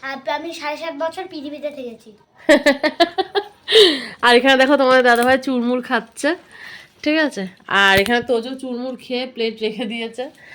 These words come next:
Speaker 2: মা নিচে পেঁয়াজি খাচ্ছে। তো চলো, আহ, তোজোর সাথে একটুখানি, একটু, আহ, দুষ্টুমি করি, একটু পড়াশোনা করি, একটু খেলাধুলো করি। তোজো পড়া কমপ্লিট করে এসছে।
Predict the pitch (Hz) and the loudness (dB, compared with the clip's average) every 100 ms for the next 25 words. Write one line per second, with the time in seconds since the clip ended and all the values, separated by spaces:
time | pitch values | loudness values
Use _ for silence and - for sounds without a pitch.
0 | - _ 214 214 226 220 240 220 208 208 | -20 _ 4 4 4 2 2 6 6 4
1 | 220 226 285 285 302 294 339 339 - - | 0 0 0 2 4 6 4 0 -12 -20
2 | - - - - 240 233 226 233 262 247 | -18 -16 -12 0 4 8 8 8 6 4
3 | 247 269 254 247 254 254 254 240 233 233 | 4 4 4 4 4 6 6 6 6 4
4 | 240 - 220 233 226 220 208 214 226 254 | 0 0 6 10 10 8 6 4 4 6
5 | 247 233 240 240 240 226 240 214 214 214 | 6 8 8 8 8 8 6 8 8 8
6 | 240 226 220 233 240 226 226 233 214 220 | 4 2 4 6 6 4 2 4 6 6
7 | 233 233 233 226 240 254 247 220 220 214 | 4 2 4 4 4 2 2 2 2 4
8 | 208 208 214 208 220 202 220 214 202 - | 4 4 2 0 -2 0 2 2 0 -4
9 | - 247 | -4 -4